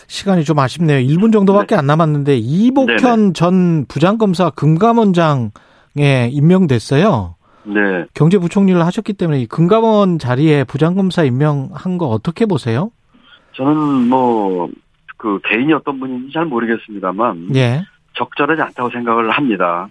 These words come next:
Speaker 2: 어,
Speaker 1: 음.
Speaker 2: 금감원은 그 우리 금융기관 전체에 대해서 아주 그 막중한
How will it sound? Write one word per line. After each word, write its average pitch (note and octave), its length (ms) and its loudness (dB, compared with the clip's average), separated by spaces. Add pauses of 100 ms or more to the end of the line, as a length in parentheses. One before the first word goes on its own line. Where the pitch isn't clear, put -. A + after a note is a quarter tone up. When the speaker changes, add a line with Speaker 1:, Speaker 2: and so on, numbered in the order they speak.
Speaker 2:
어, G#2 280 -10
Speaker 1:
음. C#3 40 -8
Speaker 2:
금감원은 B2+ 920 -4 (500)
그 G#2 480 -2
우리 B2 360 0 (420)
금융기관 A#2+ 840 -2
전체에 - 460 -6
대해서 A#2+ 800 -4
아주 G#2+ 600 -4 (480)
그 G2 760 -4
막중한 B2+ 920 -6